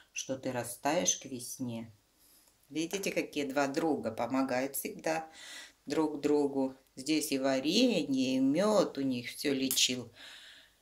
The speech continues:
У нас ёжик, Мишку своего друга.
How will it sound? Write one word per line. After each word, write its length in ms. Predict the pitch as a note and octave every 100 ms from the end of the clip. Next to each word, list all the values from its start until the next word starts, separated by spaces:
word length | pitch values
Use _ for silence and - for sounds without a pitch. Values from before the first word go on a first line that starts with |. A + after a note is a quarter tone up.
| _ _ _ -
У 60 |
нас 300 | C#3 B2 B2
ёжик, 580 | C3+ D3 C#3 A#2+ G#2 - - - - -
Мишку 480 | D3+ C#3+ - - A2
своего 420 | - B2+ B2 C3 C3
друга. 480 | C#3 C3 A2+ G#2